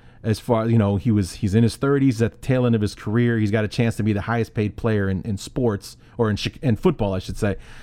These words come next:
Um, not that outrageous of a move, in my opinion, but for him to stay in Chicago and play for the Blitz, <laughs> wow, that would have been, that would have been something. I mean, I just can im-, imagine that, uh, what my perception and my feelings towards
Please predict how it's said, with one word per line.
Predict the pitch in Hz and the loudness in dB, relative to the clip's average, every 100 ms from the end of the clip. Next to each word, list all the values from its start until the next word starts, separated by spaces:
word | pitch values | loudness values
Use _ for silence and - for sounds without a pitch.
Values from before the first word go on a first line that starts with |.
| - - | -12 -2
Um, | 110 101 101 - - - | 0 2 0 -2 -6 0
not | 117 127 151 - | 2 4 0 0
that | 139 135 | -2 0
outrageous | 127 120 120 120 107 - | -4 0 2 2 0 -2
of | 117 | 0
a | 104 | 2
move, | 107 127 104 - | 4 4 2 0
in | 107 | 0
my | 101 95 | 0 0
opinion, | - 123 101 87 | -2 0 0 0
but | 104 | -2
for | - 110 | -2 -4
him | - 131 | 0 2
to | 107 | 0
stay | - - 110 117 | -2 -10 -4 -2
in | 107 | -2
Chicago | - - - 98 104 87 73 - - - - - - | -4 -10 -10 -6 -4 -4 -10 -16 -20 -20 -20 -20 -6
and | 107 101 | -2 2
play | 117 117 | 4 2
for | - | 2
the | 98 | -2
Blitz, | 87 101 104 147 - - - - - - - - | -2 0 -2 -2 -6 -6 -6 -14 -20 -20 -20 -18
<laughs> | - - - - - | -20 -20 -20 -20 -16
wow, | - 170 - 78 76 78 80 - - | -14 -12 -10 -6 -4 -6 -8 -14 -6
that | 113 110 110 | -2 -2 -2
would | 101 | -4
have | 90 90 | -4 -4
been, | 101 95 90 90 - - | -2 -2 -2 -4 -6 -4
that | - 139 143 | -2 0 2
would | 151 | 2
have | 135 110 | 2 2
been | 123 110 | 0 0
something. | - 131 131 113 | 0 0 0 0
I | 113 | 2
mean, | 117 | 2
I | 120 | 2
just | 123 131 - | 0 -2 0
can | 139 | 2
im-, | 120 120 | 2 2
imagine | 127 120 123 143 113 113 | 2 4 4 0 2 2
that, | 110 107 - | 4 2 0
uh, | 113 107 | 0 0
what | 101 113 131 | 0 0 2
my | 123 123 | 0 -2
perception | 120 - 123 - - | -4 -2 -2 -2 0
and | 110 | 2
my | 107 107 | 2 0
feelings | - 123 120 107 | 0 2 2 0
towards | - 117 123 123 101 | -2 0 2 2 -2